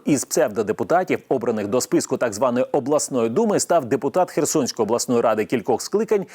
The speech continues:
Віталій Бульок. Саме він у період окупації Херсонщини займався так званою націоналізацією майна, а фактично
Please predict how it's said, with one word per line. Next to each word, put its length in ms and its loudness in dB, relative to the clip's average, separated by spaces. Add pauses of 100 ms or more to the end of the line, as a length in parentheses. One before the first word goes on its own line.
(120)
Віталій 500 2
Бульок. 400 0 (360)
Саме 360 2
він 260 0
у 120 2
період 360 0
окупації 500 0
Херсонщини 640 0
займався 540 0
так 200 -2
званою 360 2 (120)
націоналізацією 1040 2
майна, 300 0 (280)
а 120 2
фактично 580 0